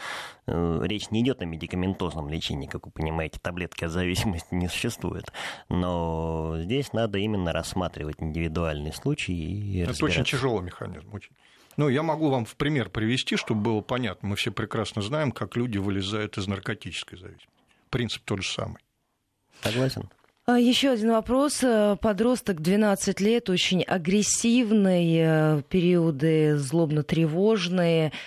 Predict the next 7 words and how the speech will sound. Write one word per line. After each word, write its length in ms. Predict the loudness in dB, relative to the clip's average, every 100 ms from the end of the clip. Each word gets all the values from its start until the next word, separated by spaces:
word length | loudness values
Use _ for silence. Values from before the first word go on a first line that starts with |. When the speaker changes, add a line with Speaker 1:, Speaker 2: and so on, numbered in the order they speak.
| -6
Speaker 3:
резкой 580 | 2 2 2 0 2 2
агрессии, 1300 | 2 -2 0 0 2 2 2 0 2 4 4 4 2
играет 520 | 0 2 2 2 0
в 40 | -2
жестокие 480 | -4 -2 -4 -2 -4
стрелялки. 640 | -2 0 0 0 -4 -12 -18 _ -12 -10 -8 -10 -10 -4
Speaker 1:
А, 500 | -2 0 0 0